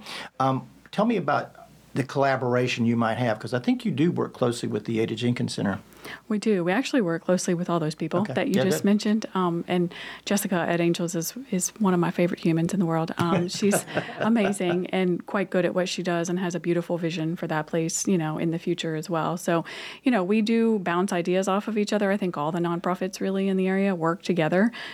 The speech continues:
Speaker 2: We know we're serving some of the same people, and then we're definitely serving individuals as well that are not, um, duplicative at all. And we have different missions. You know, Angels does, um, a great job with their food during the day.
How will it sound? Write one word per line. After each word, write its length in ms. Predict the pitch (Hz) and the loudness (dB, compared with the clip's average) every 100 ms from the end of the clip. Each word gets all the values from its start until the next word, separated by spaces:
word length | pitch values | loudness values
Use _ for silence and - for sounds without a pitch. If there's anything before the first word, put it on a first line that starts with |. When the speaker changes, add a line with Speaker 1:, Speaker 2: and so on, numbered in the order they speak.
| - | -6
Speaker 2:
We 100 | 190 | 0
know 160 | 175 175 | 2 4
we're 200 | 175 170 | 4 2
serving 440 | - 170 170 170 | 0 0 2 0
some 240 | 185 202 190 | 2 2 2
of 60 | |
the 80 | 190 | 2
same 200 | 190 185 | 2 2
people, 380 | 202 208 254 254 | 0 2 2 2
and 140 | 180 | 2
then 220 | 160 160 - - - - | 0 -2 -6 -14 -8 -2
we're 80 | |
definitely 420 | 160 175 175 175 175 | 0 4 4 4 2
serving 400 | 180 170 170 170 | 2 2 4 4
individuals 760 | 165 160 160 170 156 156 - | 2 0 -2 0 0 -2 -4
as 200 | - 165 | -4 -2
well 320 | 170 165 147 | 0 0 0
that 120 | 147 160 | -2 -2
are 120 | 156 | 0
not, 320 | 160 160 - - | 0 0 -2 -6
um, 280 | 165 156 160 | -2 0 2
duplicative 640 | 165 - 165 - 160 165 | 0 0 0 0 0 0
at 100 | 170 | 0
all. 340 | 156 151 - 190 - - - - | 0 2 0 -2 -8 -14 -10 -2
And 160 | 208 | 0
we 120 | 226 | 2
have 140 | 277 233 | 2 0
different 320 | 208 208 185 | -2 -2 -2
missions. 520 | 170 185 151 147 - | -2 -2 -4 -6 -2
You 80 | 180 | 0
know, 180 | 160 - | 2 2
Angels 340 | 190 185 180 | 2 2 0
does, 440 | - 170 170 165 - | 0 2 2 0 -4
um, 260 | 165 160 156 | -4 -4 -4
a 40 | |
great 280 | 156 160 170 | -4 -4 -4
job 320 | - 151 156 | -2 -4 -2
with 140 | 165 165 | -4 -2
their 200 | 160 170 | -2 0
food 140 | 175 160 160 208 214 | 2 2 2 -2 -2
during 280 | 165 160 | 0 0
the 80 | 156 | -2
day. 480 | 165 160 151 156 | -2 -2 0 0